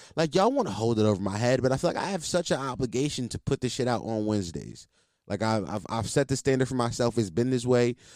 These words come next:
for the last three months now. Wednesday's been my release day, and I feel like I just gotta, I gotta, I gotta just do it.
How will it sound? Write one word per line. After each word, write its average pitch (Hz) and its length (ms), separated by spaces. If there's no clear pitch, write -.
for - 120
the 110 80
last 104 400
three 123 160
months 127 320
now. 127 320
Wednesday's 110 480
been 113 160
my 107 80
release 101 380
day, 110 280
and 110 100
I 113 80
feel 135 140
like 127 100
I 123 60
just 113 160
gotta, 113 340
I 104 60
gotta, 101 400
I 92 40
gotta 107 220
just 85 160
do 92 200
it. 76 120